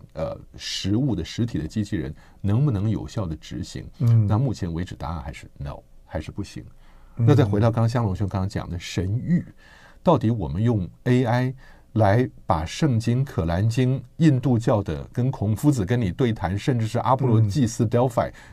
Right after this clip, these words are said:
Speaker 1: 跟你所做的神谕，
Speaker 2: 嗯。
Speaker 1: 这些东西呢，放在网络上用Chat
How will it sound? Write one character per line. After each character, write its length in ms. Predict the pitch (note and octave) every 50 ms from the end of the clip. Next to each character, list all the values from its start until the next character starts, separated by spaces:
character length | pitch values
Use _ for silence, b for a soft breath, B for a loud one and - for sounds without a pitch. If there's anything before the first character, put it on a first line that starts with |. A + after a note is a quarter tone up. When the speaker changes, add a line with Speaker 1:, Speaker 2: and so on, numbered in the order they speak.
| B
Speaker 1:
跟 160 | - C#3+ C3+
你 80 | C3+ G#2
所 160 | - - F#2
做 140 | - B2+ B2
的 100 | G#2+ G2
神 260 | - - - F#2+ F#2
谕， 220 | G#2+ C3+ C#3+ A2+ -
Speaker 2:
嗯。 40 | B B B B B B B B
Speaker 1:
这 120 | - G3
些 120 | C#3+ D#3 D3+
东 200 | C#3 D#3 D#3 D#3
西 120 | - -
呢， 160 | A2 A#2+ B2 A#2+ B B B
放 260 | - - - E3+ D3+
在 180 | C3+ D3 A#2+ G2
网 240 | G2+ F3+ - - -
络 140 | B2 B2+
上 180 | A2+ A#2+ B2 G#2
用 180 | - B2+ A#2 A2
Chat 240 | A#2 - D3 -